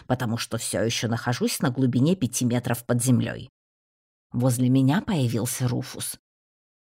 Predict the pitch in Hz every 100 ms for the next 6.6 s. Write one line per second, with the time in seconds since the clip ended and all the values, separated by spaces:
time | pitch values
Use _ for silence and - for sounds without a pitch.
0 | _ _ _ - 170 151 143 - 151 143
1 | 190 190 240 247 240 190 185 226 233 240
2 | 180 196 160 135 - 165 147 135 - _
3 | _ _ _ _ - 123 123 117 - 110
4 | - 143 123 110 _ _ _ _ _ _
5 | _ _ _ _ - - - 139 - -
6 | 123 127 - 113 117